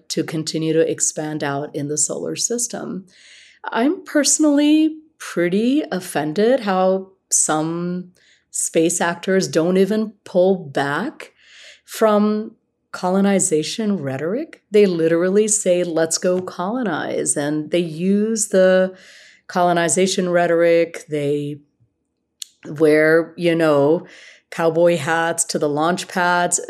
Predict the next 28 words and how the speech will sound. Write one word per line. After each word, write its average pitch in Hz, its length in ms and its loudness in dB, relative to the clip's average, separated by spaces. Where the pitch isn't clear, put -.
Cowboy 349 340 2
hats 180 320 0
by 160 180 2
themselves 156 800 0
are 143 240 0
not 143 380 -2
offensive. 151 640 -4
I - 100 -6
personally - 580 -6
like - 320 -6
them, 175 300 -6
but 180 180 0
it's 180 220 -2
along 175 640 2
with 220 160 2
the 202 120 2
rhetoric 175 580 0
of - 180 -10
that. - 460 -4
It's, - 720 2
it's 185 240 0
just - 340 -2
conveying 208 1160 0
this 190 400 2
language, 175 840 -2
the 160 100 -2
mindset 156 960 -2
of 151 460 -2